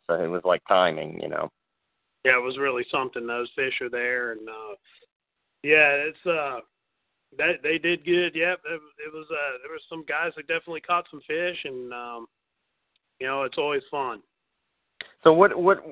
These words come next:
Speaker 1: Let's go back to water temperature. Do you, do you,
Speaker 2: Okay.
Speaker 1: is it a water temperature thing that you, that, that goes in your mind, or is it a client? Like you said, I know you, you, you told me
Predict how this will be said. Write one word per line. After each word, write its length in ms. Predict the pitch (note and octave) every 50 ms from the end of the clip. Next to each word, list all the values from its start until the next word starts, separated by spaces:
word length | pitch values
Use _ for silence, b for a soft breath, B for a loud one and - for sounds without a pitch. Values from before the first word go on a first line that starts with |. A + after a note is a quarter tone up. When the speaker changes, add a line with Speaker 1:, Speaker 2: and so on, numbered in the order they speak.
| - _ -
Speaker 1:
Let's 160 | E3+ E3+ -
go 100 | - F3+
back 240 | D#3+ D#3 D3+ C#3 -
to 80 | - C3
water 340 | A#2+ A#2 B2 B2+ B2+ A#2+ -
temperature. 540 | - A#2 G#2 F#2+ - - _ - - F#2 F2
Do 80 | E2+ F2
you, 280 | F2 F#2 F#2+ F2+ - D#2
do 80 | E2+
you, 300 | F#2 F#2+ F#2+ F#2+ F#2+ F#2
Speaker 2:
Okay. 240 | - - - C3+ -
Speaker 1:
is 120 | F#2+ F#2 -
it 80 | G2 F#2+
a 40 | F#2+
water 280 | E2+ F2+ G2 G2+ A2 -
temperature 460 | - C3 A#2+ G#2+ - - - C3+ B2 - -
thing 340 | C#3 C3+ C3 B2+ C3 B2+ B2
that 140 | A#2+ A#2 - - -
you, 140 | A#2+ A2 - -
that, 120 | G#2+ G2+ - -
that 140 | A2 G#2+ G2
goes 260 | - A2+ A2+ G#2+ A2
in 100 | A#2 A2
your 80 | G#2+ G#2
mind, 400 | G#2 G#2+ A2 A#2 B2 B2+ C3 C3
or 140 | A2 G2 F#2+
is 80 | F#2 -
it 80 | F2+ D#2+
a 60 | D#2+
client? 580 | - - - A2 A2 A2+ A#2 A#2+ B2+ B2+ - -
Like 160 | - F#2+ F#2+ -
you 100 | - G#2+ - -
said, 180 | - A#2 G#2 G2
I 60 | G2+
know 140 | G2+ G#2 G#2
you, 160 | G#2 G#2 G2 -
you, 180 | - A2 G#2+ G2 _ -
you 80 | G2+ G2 -
told 200 | - G#2 G2 F#2+
me 160 | G2 G2+ F#2+